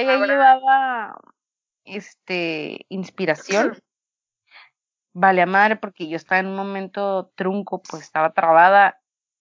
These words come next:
Speaker 2: pues, interrumpía tu, tu feeling, pues, todo por irnos a tragar.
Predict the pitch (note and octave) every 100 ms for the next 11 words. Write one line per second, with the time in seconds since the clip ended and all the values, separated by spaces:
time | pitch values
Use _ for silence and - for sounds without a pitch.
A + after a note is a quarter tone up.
0 | _ _ _ _ G3 F#3+ - - G#3 F#3
1 | G3 F#3 F#3 D#3+ - F3+ F#3 F#3 A3+ G3
2 | D#3+ C#3+ _ _ _ _ - F#3 - G3+
3 | A3 A#3 G#3 A3+ G#3+ G#3 F3 F3 - E3
4 | D#3 E3 - - D#3+ D#3 D#3